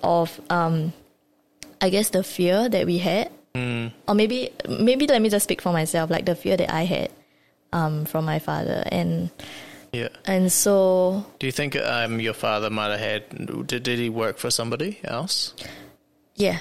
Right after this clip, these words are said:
Speaker 2: 'Cause sometimes fear can be passed down from people, and he might have had a really tough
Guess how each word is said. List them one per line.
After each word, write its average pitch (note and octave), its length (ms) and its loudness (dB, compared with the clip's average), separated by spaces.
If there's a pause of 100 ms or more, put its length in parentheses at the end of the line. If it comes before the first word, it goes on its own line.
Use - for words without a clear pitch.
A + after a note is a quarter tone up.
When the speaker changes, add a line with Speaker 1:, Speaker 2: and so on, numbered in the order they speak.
(160)
Speaker 2:
'Cause A#2 100 2
sometimes B2+ 580 0
fear A#2 220 0
can A#2 140 -2
be G#2+ 80 0
passed - 480 -2
down A2 300 -2
from A2 220 -8
people, - 440 -6 (500)
and G#2+ 340 -2
he A2+ 220 -6
might A2 260 -2
have G#2 100 -6
had G#2+ 160 -4
a G#2+ 60 -4
really G#2 320 -4
tough - 380 -6